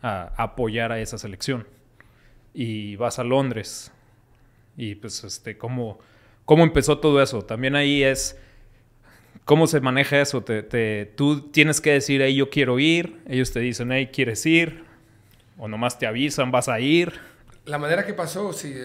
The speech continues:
Speaker 2: no, es buena pregunta, porque, eh, usualmente los equipos se quieren reforzar. Pero como te digo, Honduras <clears throat> esa sub-veintitrés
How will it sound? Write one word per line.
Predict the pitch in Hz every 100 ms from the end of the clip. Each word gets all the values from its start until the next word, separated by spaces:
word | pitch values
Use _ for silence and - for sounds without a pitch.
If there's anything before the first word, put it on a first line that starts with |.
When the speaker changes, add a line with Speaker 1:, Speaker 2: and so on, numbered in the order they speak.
| 127 139
Speaker 2:
no, | 151 139 - -
es | 139
buena | 160 156
pregunta, | 147 147 151 127 107 - -
porque, | 131 123 131 127 120 117 113 -
eh, | 127 117 117 127
usualmente | 123 135 127 131 131
los | 127 120
equipos | 139 131
se | 123
quieren | 123 123
reforzar. | 123 120 104 131 160 - _ _ _ _ _ _ _ _ _ _ - _ _ _ -
Pero | 143 143
como | 139 135
te | 139
digo, | 151 156 156 -
Honduras | 156 143 180 170 160 160 - - _ _ _ _
<clears throat> | - 156 -
esa | 147 156
sub-veintitrés | 156 151 139 156 160